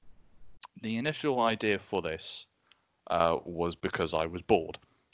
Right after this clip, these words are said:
And it's lockdown and we've got nothing to do. So we might as well do something. Each of us pick a film, a piece of music, or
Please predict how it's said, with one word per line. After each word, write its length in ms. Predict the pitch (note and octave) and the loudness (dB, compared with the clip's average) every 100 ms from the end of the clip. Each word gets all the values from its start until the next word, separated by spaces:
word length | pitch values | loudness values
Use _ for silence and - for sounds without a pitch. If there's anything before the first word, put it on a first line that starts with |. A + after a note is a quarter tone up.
| _ _ - | _ _ 2
And 220 | F2+ E2+ | 2 2
it's 160 | - A#2+ | -2 2
lockdown 480 | - - F2+ F2 E2 | 2 4 2 2 -2
and 200 | F#2+ F2 | -4 -2
we've 180 | E2+ F2 | -6 -6
got 160 | - - | -2 0
nothing 320 | F#2+ - F#2 | 0 -2 -8
to 80 | F2+ | -6
do. 260 | G2+ E2 D2+ _ | -2 -2 -4 _
So 120 | - A#2 | -2 0
we 80 | |
might 240 | D3 - - | 2 0 0
as 100 | - | 0
well 180 | D#2 - | -2 -2
do 180 | - | -8
something. 280 | - A#2 - - | 2 2 0 0
Each 400 | D3+ F3+ - - - | 0 0 0 -2 0
of 140 | C#3+ | 4
us 460 | A#2+ D3 - - - - - _ _ _ _ _ | 4 4 -2 -8 -12 -20 -20 _ _ _ _ _
pick 440 | - G#2+ - - - - | -2 -2 0 -4 -4 -8
a 240 | F#2+ F#2 - _ _ | -6 -8 -16 _ _
film, 540 | - - D#3 F#3 G3 F#3+ _ _ - - - - - - | -4 6 6 6 2 -10 _ _ -20 -20 -20 -16 -12 -6
a 120 | G2 - | -6 -8
piece 260 | - A#2+ - | -8 -6 2
of 220 | G#2+ G#2 - - _ - - - - - - - - - | 2 2 -4 -20 _ -20 -20 -18 -18 -18 -18 -20 -20 -4
music, 600 | C#3 F3 F3+ - - - - _ _ _ _ _ - - | 0 2 2 0 -4 -16 -20 _ _ _ _ _ -20 -8
or 260 | F#2 F2+ F2+ | -2 0 0